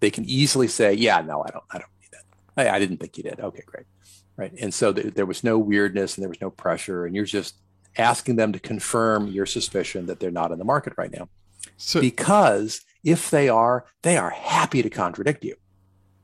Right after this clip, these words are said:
Speaker 1: Say, "No, actually, I'm really interested in that exactly right." "Oh, oh, okay.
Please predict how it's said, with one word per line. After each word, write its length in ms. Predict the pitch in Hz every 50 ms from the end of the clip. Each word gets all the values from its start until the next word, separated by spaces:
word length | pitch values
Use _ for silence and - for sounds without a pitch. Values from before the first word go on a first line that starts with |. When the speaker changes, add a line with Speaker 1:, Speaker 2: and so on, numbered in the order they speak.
| _ _
Speaker 1:
Say, 160 | - - 113 87
"No, 160 | 110 165 185
actually, 540 | 156 143 165 202 - - - 190 165 147 127
I'm 100 | 123 127
really 220 | 127 151 147 135
interested 300 | 147 180 - - 143 -
in 60 | 135 123
that 120 | 113 110
exactly 460 | 113 104 101 131 127 151 - - 185
right." 180 | - 101 92 -
"Oh, 300 | - 185 214 254 277 254
oh, 300 | 240 277 294 311 302 277
okay. 340 | 226 - - 226 147 170 220